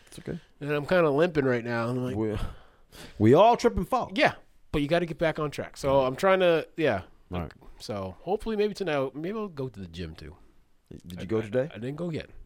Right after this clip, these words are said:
Speaker 1: Bro.
Speaker 2: I know, man. The motivation's weird the last couple of days. I think I'm doing too many other things.
Speaker 1: You got too much on the go. Slow your roll. It's draining your life energy, man.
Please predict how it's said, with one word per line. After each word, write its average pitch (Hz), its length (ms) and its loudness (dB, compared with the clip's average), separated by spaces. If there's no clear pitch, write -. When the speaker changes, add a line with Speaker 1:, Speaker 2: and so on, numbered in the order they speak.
Speaker 1:
Bro. 110 420 4
Speaker 2:
I - 100 -2
know, 285 220 4
man. 160 260 6
The 120 80 -2
motivation's 240 640 2
weird 220 340 -2
the 190 80 0
last 151 220 2
couple 127 180 -2
of 117 60 -6
days. 107 160 -2
I 120 60 -8
think 247 160 0
I'm 254 100 0
doing 185 220 2
too 151 160 -2
many 127 300 2
other 98 240 -2
things. 87 440 -10
Speaker 1:
You 123 60 -8
got 202 220 0
too 185 100 0
much 190 200 0
on 170 80 -2
the 127 80 -4
go. 135 200 -6
Slow 127 300 0
your 147 120 0
roll. 131 260 -6
It's 92 180 -8
draining 156 480 4
your 156 140 4
life 143 240 4
energy, 123 340 -4
man. 69 240 -6